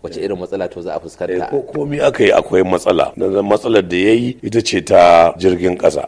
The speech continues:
Speaker 2: Muna nan muna jira, hukumar jirgin ƙasa tana ƙoƙari kullum ta tabbata cewa ta samu wannan hanya, an haɗa hanyar dogo ta kawo kaya. Amma in ban da haka nan, ba wani matsala. Ya, ya fi kyau ka kawo kayanka. Mu za mu yi amfani da na'urori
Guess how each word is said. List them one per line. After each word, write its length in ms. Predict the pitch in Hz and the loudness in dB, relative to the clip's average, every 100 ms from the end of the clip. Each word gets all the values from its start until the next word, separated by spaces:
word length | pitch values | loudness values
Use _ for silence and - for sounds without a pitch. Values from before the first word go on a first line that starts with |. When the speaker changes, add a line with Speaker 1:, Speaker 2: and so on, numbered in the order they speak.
| - | -6
Speaker 2:
Muna 220 | 104 98 | -2 0
nan 100 | 92 | 0
muna 300 | 95 101 98 87 | 0 0 0 2
jira, 320 | 95 90 87 | 4 4 2
hukumar 480 | - - 104 98 92 | -4 -8 -6 -4 -2
jirgin 400 | 87 90 95 95 | -2 -2 -4 -6
ƙasa 240 | 90 87 | -8 -6
tana 240 | 95 92 | -2 -2
ƙoƙari 400 | - 82 - 92 87 | -2 -4 -2 -2 -4
kullum 400 | - 110 104 90 - | -6 -8 -4 -4 -6
ta 100 | - 117 | -6 -4
tabbata 300 | 90 85 90 - | 0 -2 -2 -6
cewa 500 | - 98 90 87 90 - | -2 2 4 2 0 2
ta 180 | 95 95 | 4 4
samu 400 | 104 87 87 87 | 4 2 2 0
wannan 460 | 85 82 82 82 | 0 -2 -4 -8
hanya, 540 | - 104 110 98 90 85 - | -4 0 2 2 0 -2 -6
an 160 | 92 | -4
haɗa 460 | 90 85 90 80 73 - - | -2 2 4 4 2 -6 -4
hanyar 340 | 95 98 87 | 0 0 0
dogo 460 | 92 95 98 110 - _ | 2 4 4 2 -2 _
ta 120 | 95 | -6
kawo 280 | - 80 76 | 4 4 4
kaya. 380 | - 85 78 71 - | 4 4 6 2 -2
Amma 260 | 92 131 170 | 0 2 2
in 120 | 175 | 4
ban 120 | 202 | 6
da 100 | 147 | 6
haka 200 | 147 139 | 6 6
nan, 240 | 120 117 120 | 4 4 6
ba 160 | 156 | 6
wani 160 | 113 110 | 6 4
matsala. 460 | 110 113 98 76 - | 0 -2 0 0 0
Ya, 160 | 127 131 139 165 | 0 2 6 8
ya 40 | 170 | 8
fi 100 | 185 | 6
kyau 240 | 175 135 | 6 6
ka 80 | 107 | 4
kawo 280 | 92 113 113 | 4 6 6
kayanka. 400 | 127 113 117 92 | 6 6 6 0
Mu 220 | 101 170 175 | -2 0 4
za 160 | 175 | 4
mu 120 | 151 | 4
yi 60 | 143 | 0
amfani 380 | 131 113 104 110 | 0 0 0 0
da 80 | 95 | -2
na'urori 760 | 95 110 127 107 110 104 - | 0 0 0 -2 0 0 -4